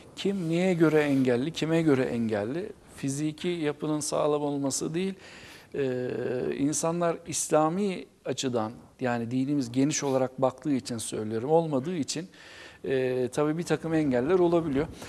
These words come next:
E, Sayın Hocam, Kur'an ve sünnet başımızın tacı mutlaka, bizim olmazsa olmazlarımız. Dinimiz İslam'ın Kur'an ve sünnet çevresi,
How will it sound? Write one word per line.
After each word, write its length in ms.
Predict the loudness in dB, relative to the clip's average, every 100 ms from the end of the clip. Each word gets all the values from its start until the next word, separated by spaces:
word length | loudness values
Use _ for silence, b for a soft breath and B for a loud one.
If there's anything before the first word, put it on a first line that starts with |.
| B B B
E, 240 | 0 2 2
Sayın 280 | 4 4
Hocam, 320 | 6 6 4 2 -14 -20 -20 -20 0
Kur'an 360 | 6 8 6 4
ve 60 |
sünnet 460 | 0 0 0 0 -2
başımızın 460 | -4 -2 0 0
tacı 340 | 2 4 4 4
mutlaka, 520 | 0 -2 0 2 2
bizim 220 | 2 2
olmazsa 460 | 4 4 2 2 0
olmazlarımız. 800 | 2 2 0 2 2 2 -4 -6 B B B B
Dinimiz 440 | 2 4 6 4 4
İslam'ın 680 | 2 8 8 8 6 2 -4 -18 _ _ _
Kur'an 400 | 0 2 4 2
ve 80 | 0
sünnet 440 | -2 -2 -4 -4
çevresi, 520 | -2 0 0 -2 -4